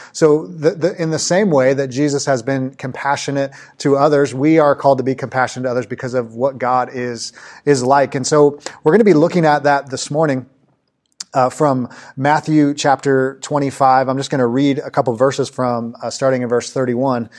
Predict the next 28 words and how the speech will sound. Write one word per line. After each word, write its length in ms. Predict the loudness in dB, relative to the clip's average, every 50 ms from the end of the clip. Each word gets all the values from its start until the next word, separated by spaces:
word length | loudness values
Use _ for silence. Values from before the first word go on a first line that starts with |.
| -20 -20 -20 -16 -8 -2
uh, 240 | 0 2 2 2 2
about 300 | 2 2 4 4 4 6
what 100 | 6 6
does 180 | 6 6 6 6
a, 180 | 4 4 2 -2
a 40 |
compassionate 680 | -4 -4 -4 -4 -2 0 0 0 0 -2 -6 -6 -4 -2
life 240 | -2 -2 -2 -2 -6
look 120 | -6 -4
like? 140 | -4 -4 2
What 120 | 2 2
does 120 | 2 4 2
a 60 | 2
life 320 | 2 4 4 2 2 0
of 100 | -2 -8
justice 420 | -6 -2 -2 -2 -2 -2 -8 -10 -10
for 220 | -8 -12 -8 -2
all 260 | 0 0 0 0 -4
look 300 | -6 -10 -10 -12 -20 _ -20 -20 -20 -18 -8
like? 340 | -2 0 0 0 0 -2 -6
Um, 320 | -6 -6 -6 -6 -8 -10 -14 -20 -10
some 160 | -2 0 2
have 140 | 2 2 0
called 240 | 2 2 4 4 4
this 160 | 2 0 0
the 120 | -4 -8 -10
social 520 | -8 -6 -2 0 0 0 2 0 -2 -2
justice 600 | 0 2 0 0 0 0 -4 -4 -4 -4 -6 -10